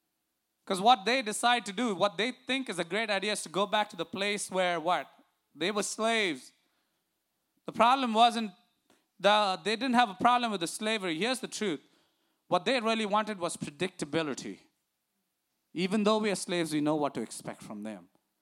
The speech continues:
We struggle when we can't predict what's gonna happen. We struggle because they didn't know what was gonna happen when they went to the promised land. They would rather go back and be miserable,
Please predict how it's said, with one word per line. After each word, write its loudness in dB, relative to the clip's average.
We -4
struggle -2
when -4
we -2
can't -4
predict -8
what's -8
gonna -8
happen. -16
We -4
struggle 2
because 0
they 2
didn't 2
know 6
what 4
was 0
gonna -2
happen 0
when -4
they 0
went -4
to -8
the -6
promised -6
land. -4
They 2
would 0
rather 4
go 4
back 0
and -6
be 0
miserable, -2